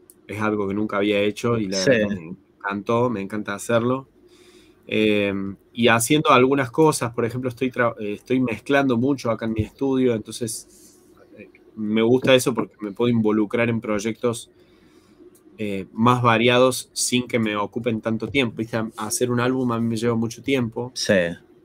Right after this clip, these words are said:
Speaker 1: Por ahí involucrarme desde ese lugar, desde el, desde lo sonoro, eh, me permite agarrar otro tipo de proyectos y, e involucrarme de una manera no tan activa.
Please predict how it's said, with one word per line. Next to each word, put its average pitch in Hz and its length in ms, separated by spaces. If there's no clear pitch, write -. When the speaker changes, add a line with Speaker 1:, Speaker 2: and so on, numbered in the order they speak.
Speaker 1:
Por 107 120
ahí 120 320
involucrarme 110 640
desde 110 160
ese 113 160
lugar, 113 340
desde 101 240
el, 95 200
desde 98 280
lo 95 120
sonoro, 117 720
eh, 92 360
me 107 140
permite 110 680
agarrar 104 520
otro 113 300
tipo 110 200
de 110 80
proyectos 110 640
y, 98 220
e 98 120
involucrarme 101 760
de 110 60
una 110 100
manera 110 220
no 113 120
tan 113 160
activa. 120 540